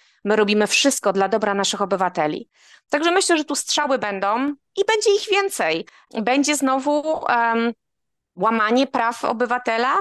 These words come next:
może i łamanie w sumie tak naprawdę praw człowieka, tak? Będzie. E, będzie znowu zamknięcie internetu? Pewnie będzie, aby te wiadomości nie wydostawały się poza Manipur. Dodam tylko, że rząd Indii,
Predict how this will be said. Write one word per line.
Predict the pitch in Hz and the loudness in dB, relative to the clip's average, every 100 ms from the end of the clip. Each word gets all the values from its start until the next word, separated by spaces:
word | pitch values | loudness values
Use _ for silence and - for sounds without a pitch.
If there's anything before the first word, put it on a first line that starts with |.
| 370 202 | -4 -4
może | 202 214 | -2 0
i | 226 | 2
łamanie | 233 240 311 339 | 2 0 -2 -2
w | |
sumie | - 285 | -2 -2
tak | 277 262 | -2 -2
naprawdę | 277 285 262 269 | -2 -2 -2 -2
praw | 277 262 | 0 -2
człowieka, | 254 254 466 302 220 | 0 2 2 2 0
tak? | 330 370 - 480 | -2 -4 0 0
Będzie. | 370 202 170 - _ _ - | 2 0 -2 -6 _ _ -6
E, | 208 185 | -4 2
będzie | 254 285 | 2 2
znowu | 277 269 294 | 2 0 0
zamknięcie | 294 285 277 277 285 | -2 -2 0 2 2
internetu? | 269 277 254 262 - 294 359 - | 2 0 0 -2 2 2 2 -2
Pewnie | 285 311 320 | -2 0 2
będzie, | 359 320 202 160 - | 2 4 2 2 0
aby | 196 202 | 0 -2
te | 226 196 226 | -2 -4 -2
wiadomości | 220 220 226 - 240 240 _ 220 | 0 0 0 -2 -4 -4 _ 0
nie | 254 285 | 2 2
wydostawały | 262 269 - 277 247 262 240 | 2 0 0 -2 0 2 2
się | - | 0
poza | 202 196 | -4 -4
Manipur. | 190 185 165 202 269 330 _ _ _ | -4 -4 -4 0 0 -2 _ _ _
Dodam | - 320 392 349 | -2 2 2 2
tylko, | 339 320 | 0 2
że | 285 285 | 0 2
rząd | 285 220 | 2 0
Indii, | 208 208 269 | -2 -2 -4